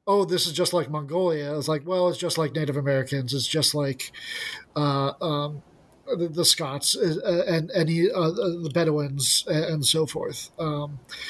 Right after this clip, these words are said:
um, uh, <laughs> w-, one, one, uh, further parallel that I thought of was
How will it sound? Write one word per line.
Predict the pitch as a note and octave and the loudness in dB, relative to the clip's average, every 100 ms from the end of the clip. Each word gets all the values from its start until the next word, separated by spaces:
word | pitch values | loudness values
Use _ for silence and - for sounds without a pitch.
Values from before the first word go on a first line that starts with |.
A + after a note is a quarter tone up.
| - - - - - | -8 -8 -8 -12 -6
um, | D#3+ C#3+ C#3 C3 - - _ _ - | -2 0 0 -4 -10 -20 _ _ -2
uh, | D3 D3 D3 E3 - | 2 2 2 -2 -12
<laughs> | _ | _
w-, | E3+ C3 - - | -4 0 2 2
one, | F#3 F3 A3 G#3 | 2 2 2 2
one, | G#3 A3 G#3+ A3 | 2 2 -2 -4
uh, | F#3 E3 D#3 D3+ D3+ _ _ - | 0 2 2 0 -4 _ _ -12
further | - G3+ G3 F#3+ D#3 - - - - - | -2 0 2 2 0 -4 -16 -16 -18 -10
parallel | - D#3 D3+ C#3+ C#3 C3+ C3+ B2 - - - - | 0 2 4 2 2 0 0 -4 -12 -20 -20 -2
that | D3 | 2
I | D3 | 2
thought | C3+ D3+ C#3+ C#3 | 2 2 2 2
of | C#3 A#2+ | 0 0
was | - D3+ C#3+ C3 - | -2 0 2 0 -2